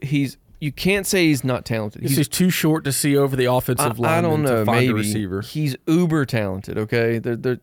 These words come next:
Speaker 1: there's no question. The arm talent, the leg. He, first of all, he's not running as much this year. Now, yesterday, he, or this week, he ran for a hundred yards, but he hasn't been doing that. Now,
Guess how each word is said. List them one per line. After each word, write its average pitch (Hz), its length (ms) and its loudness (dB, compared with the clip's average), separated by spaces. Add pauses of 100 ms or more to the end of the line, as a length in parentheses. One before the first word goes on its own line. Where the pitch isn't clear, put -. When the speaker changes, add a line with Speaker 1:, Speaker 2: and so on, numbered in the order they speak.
Speaker 1:
there's 127 220 -6
no 143 100 -2
question. 135 320 -2
The - 60 -
arm 135 200 0
talent, 120 540 -2
the 95 200 -6
leg. 113 380 0
He, 120 160 -4 (540)
first 165 180 -4
of - 40 -4
all, 131 60 2
he's 113 80 2
not 90 200 -2
running 98 340 -2
as 95 120 -8
much 92 200 -8
this - 180 -8
year. 104 80 -4
Now, 104 80 -2
yesterday, 110 420 -2 (300)
he, - 60 -6
or 110 120 -2
this 107 160 -2
week, 117 180 -4
he 107 100 -6
ran 104 160 -2
for 101 120 -4
a 101 40 -2
hundred 95 160 -2
yards, 98 300 -4
but - 200 -6 (180)
he 135 140 -2
hasn't 117 460 0
been 98 160 -4
doing 95 220 -4
that. 98 180 -10 (840)
Now, 127 420 0